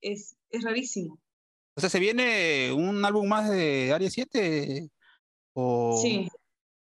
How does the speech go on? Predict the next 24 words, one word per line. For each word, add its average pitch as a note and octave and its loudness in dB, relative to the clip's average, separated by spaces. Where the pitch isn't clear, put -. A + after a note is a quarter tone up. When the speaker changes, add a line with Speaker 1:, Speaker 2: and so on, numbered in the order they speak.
Speaker 2:
Mm, B3+ -4
bueno, G3 -4
vamos D3 -2
a - -4
esperarla C3+ 0
entonces. A#2+ -2
<laughs> - -14
Ok, F3+ 0
<laughs> - -8
ya C#3+ 2
se F3 2
adelantó, C#3+ 2
sí, C3 -2
sí, B2+ -6
no C3 -2
sé. C3 -18
Una F3 2
exclusiva D#3+ 2
que C3+ 0
nos B2+ -2
ha C3+ 4
dado B2+ 2
este B2 -2
Diana. A#2+ 0